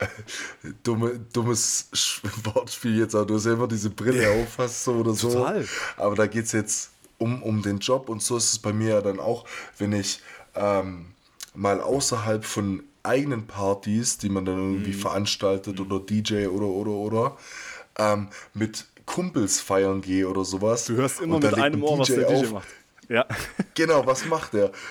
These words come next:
Speaker 1: Oh, der hat seinen Übergang verkackt. Oh, ich weiß nicht, ob ich das Lied jetzt gespielt hätte.
Speaker 2: Mhm.
Speaker 1: Was weiß ich was.
Speaker 2: Ja.
Speaker 1: Oder Podcasts habe ich jetzt nicht so oft. Gibt's aber auch, dass du dir Podcasts anhörst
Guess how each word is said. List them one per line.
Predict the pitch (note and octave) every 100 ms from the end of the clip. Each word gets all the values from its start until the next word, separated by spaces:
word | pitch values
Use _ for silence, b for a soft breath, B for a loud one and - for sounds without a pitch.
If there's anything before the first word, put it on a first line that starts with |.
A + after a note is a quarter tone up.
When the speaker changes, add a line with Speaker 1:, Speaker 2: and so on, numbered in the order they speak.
| -
Speaker 1:
Oh, | B2 A#2+ - - -
der | A2
hat | A2
seinen | A#2
Übergang | A#2 D3+ C#3 A#2 G#2+
verkackt. | G2 G2 - A2 A#2 - -
Oh, | G2+ A2
ich | G#2 -
weiß | C3 C3
nicht, | - G#2+
ob | G#2
ich | G2+
das | C#3+ C#3+ -
Lied | G2+ G2+
jetzt | G2 -
gespielt | G2 - F#2+ F#2+ G2+
hätte. | G#2+ G#2+
Speaker 2:
Mhm. | A2 A2
Speaker 1:
Was | A2+ -
weiß | A#2+ C#3
ich | C#3+ -
was. | A#2+ -
Speaker 2:
Ja. | F#2+ G2 B -
Speaker 1:
Oder | B2+
Podcasts | A#2 - D#3+ - B2+ A#2+ - -
habe | A2+ A#2
ich | A2+
jetzt | G#2+ - A#2+
nicht | A2
so | - -
oft. | C3 - - B B B
Gibt's | - G#2 -
aber | A2 A#2
auch, | E3+ -
dass | - -
du | A2
dir |
Podcasts | G#2 G#2 - G2+ -
anhörst | D#2 F#2 F#2+ G2 F#2 -